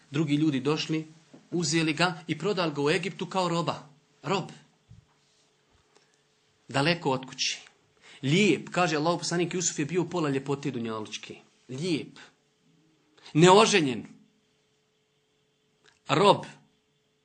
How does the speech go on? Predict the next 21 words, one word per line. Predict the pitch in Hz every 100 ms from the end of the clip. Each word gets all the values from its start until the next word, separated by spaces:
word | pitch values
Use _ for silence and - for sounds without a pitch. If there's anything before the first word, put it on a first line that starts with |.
| _ _ - -
Žena | 127 160 254 254
ga | 190
zove. | 143 185 185 113 - - _ _ _ - -
Ona | 185 247
lijepa, | 214 175 185 196 135 - -
ona | 202 247
ugledna. | 208 233 180 139 120 110 - - _ _ _ - - -
Zaključala | 123 226 277 - 196 214 196
vrata, | 180 185 220 233
kaže | 165 208 208
Allah | 220 196
dželešanu, | 180 208 220
وَغَلَّقَتِ | 202 190 180 202 196 233 254 220 214
الْأَبْوَابِ. | 190 180 180 165 196 214 151
Dobro | 143 190 294 269
zatvorila | 196 - 202 208
vrata, | 180 202 175
ne | 160
može | 233 196
niko | 262 -
unići. | 196 190 123 - -